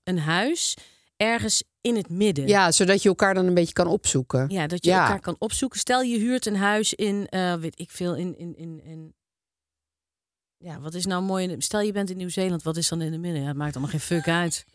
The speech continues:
Speaker 2: Iets met zee.
Speaker 1: Je huurt een huis in Zimbabwe.
Speaker 2: <laughs>
Speaker 1: Je denkt, "We gaan met z'n allen naar Zimbabwe toe." Je gaat het
Speaker 2: Oh, ik dacht dat je bedoelde,
Speaker 1: C O twee
Speaker 2: je huurt een huis dicht bij jouw huis waar je ouders in kunnen zitten. Nee, maar je bedoelt
Speaker 1: Nee, dat
Speaker 2: echt,
Speaker 1: kan
Speaker 2: je
Speaker 1: ook.
Speaker 2: gaat allebei
Speaker 1: Ik
Speaker 2: naar
Speaker 1: dacht,
Speaker 2: het midden toe.
Speaker 1: ja,
Speaker 2: Ja.
Speaker 1: maar dat is natuurlijk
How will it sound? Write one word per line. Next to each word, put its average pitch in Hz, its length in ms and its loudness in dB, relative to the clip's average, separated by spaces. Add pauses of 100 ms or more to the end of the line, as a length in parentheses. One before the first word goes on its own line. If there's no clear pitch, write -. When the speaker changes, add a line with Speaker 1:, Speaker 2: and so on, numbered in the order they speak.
(160)
Speaker 2:
Iets 302 260 4
met 240 240 4
zee. 220 400 6
Speaker 1:
Je 226 60 10
huurt 247 140 6
een 214 120 4
huis 208 240 4
in 202 80 6
Zimbabwe. 156 720 4
Speaker 2:
<laughs> - 80 0
Speaker 1:
Je 208 140 2
denkt, 202 280 4
"We 196 80 2
gaan 226 180 2
met 202 120 2
z'n - 80 4
allen 220 220 4
naar 190 120 4
Zimbabwe 185 500 0
toe." 240 300 -4 (200)
Je 165 140 -2
gaat 190 220 0
het 240 80 8
Speaker 2:
Oh, 311 180 8
ik - 80 6
dacht 311 140 4
dat 247 100 6
je 226 80 6
bedoelde, 277 240 6
Speaker 1:
C - 40 4
O - 20 4
twee 247 120 4
Speaker 2:
je 254 60 6
huurt 262 280 4
een 240 120 2
huis 226 240 4
dicht 226 240 4
bij 196 120 4
jouw 214 180 6
huis 202 180 2
waar 190 120 4
je 185 100 4
ouders 175 240 2
in 151 120 2
kunnen 143 200 2
zitten. 151 240 2
Nee, 196 140 6
maar 214 120 6
je 208 80 6
bedoelt 208 180 6
Speaker 1:
Nee, 277 80 8
dat 277 100 8
Speaker 2:
echt, - 80 0
Speaker 1:
kan 240 100 6
Speaker 2:
je 233 60 6
Speaker 1:
ook. 214 60 4
Speaker 2:
gaat 220 200 2
allebei 226 360 4
Speaker 1:
Ik 214 60 4
Speaker 2:
naar 214 80 8
Speaker 1:
dacht, 196 120 4
Speaker 2:
het 202 80 4
midden 180 220 4
toe. 143 120 4
Speaker 1:
ja, 151 220 4
Speaker 2:
Ja. 170 100 6
Speaker 1:
maar 156 100 2
dat 160 140 -6
is 165 100 0
natuurlijk - 340 -2